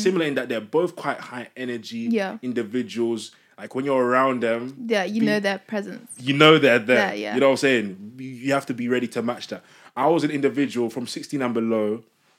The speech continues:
Speaker 1: Oh, I could, I was really bad vibes at times. No, no, no, I was really bad vibe.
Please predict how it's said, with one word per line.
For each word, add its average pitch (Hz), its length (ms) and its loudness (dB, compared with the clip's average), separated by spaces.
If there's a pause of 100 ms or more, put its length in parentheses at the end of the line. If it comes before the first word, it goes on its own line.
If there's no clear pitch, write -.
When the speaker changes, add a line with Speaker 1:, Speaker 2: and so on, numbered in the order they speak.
(1040)
Speaker 1:
Oh, 131 360 4
I 135 160 2
could, 127 340 -4
I 120 200 -4
was 110 500 -4
really 104 320 -8
bad 92 220 -10
vibes 90 300 -14
at 85 80 -20
times. - 400 -20 (380)
No, 113 140 -6
no, 107 100 -4
no, 101 60 -6
I 98 80 -6
was 95 160 -10
really 95 160 -10
bad 90 180 -14
vibe. 90 140 -16